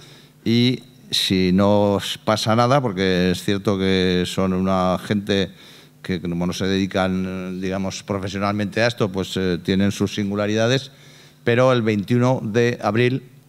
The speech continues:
eh, coincidiendo con la festividad de San Jorge, pues la Concejalía de Festejos también está trabajando en hacer un, ya veremos a ver, está trabajando con Interpeñas y desde la Concejalía,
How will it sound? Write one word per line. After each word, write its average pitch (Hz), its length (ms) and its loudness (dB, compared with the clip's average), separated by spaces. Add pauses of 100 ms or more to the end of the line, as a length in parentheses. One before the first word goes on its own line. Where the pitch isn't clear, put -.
(120)
eh, 92 720 -6
coincidiendo 90 540 -4
con 98 100 -2
la 92 80 -2
festividad 98 360 -2
de 98 60 2
San 104 180 0
Jorge, 117 400 0 (480)
pues 92 200 -4
la 85 200 -2
Concejalía 82 500 -8
de 87 80 -6
Festejos 98 400 -8
también 90 180 -6
está 85 220 -6
trabajando 90 560 -4
en 92 60 -4
hacer 87 360 -6 (520)
un, 87 680 -4 (220)
ya 80 180 -8
veremos 85 300 -8
a 92 60 -4
ver, 90 100 -6
está 80 200 -6
trabajando 90 420 -6
con 92 140 -6
Interpeñas 110 720 -2
y 110 60 0
desde 98 240 -2
la 92 120 -2
Concejalía, 95 640 0